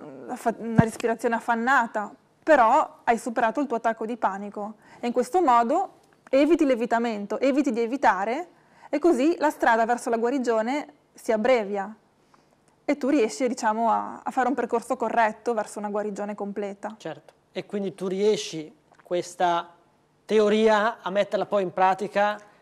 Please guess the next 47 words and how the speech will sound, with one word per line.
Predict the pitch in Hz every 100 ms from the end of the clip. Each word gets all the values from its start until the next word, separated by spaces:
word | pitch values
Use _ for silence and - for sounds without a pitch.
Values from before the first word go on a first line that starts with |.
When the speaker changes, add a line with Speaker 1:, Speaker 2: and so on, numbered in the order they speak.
| _
Speaker 2:
nel | 190 190
momento | 196 196 202
in | 180
cui | - 202 202 208 208
esci, | 190 202 - - 220 - _
ti | 190
arriva | 185
l'attacco | 190 175 180
di | 190
panico, | 196 196 202 208
riesci | 202 196 208
a |
far | 180
mente | 175 180 196
locale, | 185 185 180 190 190 - _
perché | 165 185
l'attacco | 175 180
di | 208
panico | 214 202 208 214
quando | 208 190 196
arriva | 220 175 196 202 196 - - _ _
lascia | 185 190
ben | 185 190
poco | - 220 202
spazio | - 196 185 180 185 196 190 185
Speaker 1:
Infatti. | 247 240 - 220 -
Speaker 2:
purtroppo | 220 - 202 196
alla | 196
teoria | 175 208 202 202 151 -
e | -
quindi | 233 202 202 175 _ _ - _ _ _ _ _ _
Speaker 1:
Prima | 277 302 415
no, | 349 220 202
non | 220
ce | 240
l'ho | 240
Speaker 2:
Mm. |
Speaker 1:
mai | 233 233
fatta | - 202 - 247
perché | 247 233
l'attacco | 233 240 247
di | 226
panico | 247 220 240 285
era |
sempre | 277 262 226
troppo | 226 214 220
forte, | - 202 190 226 233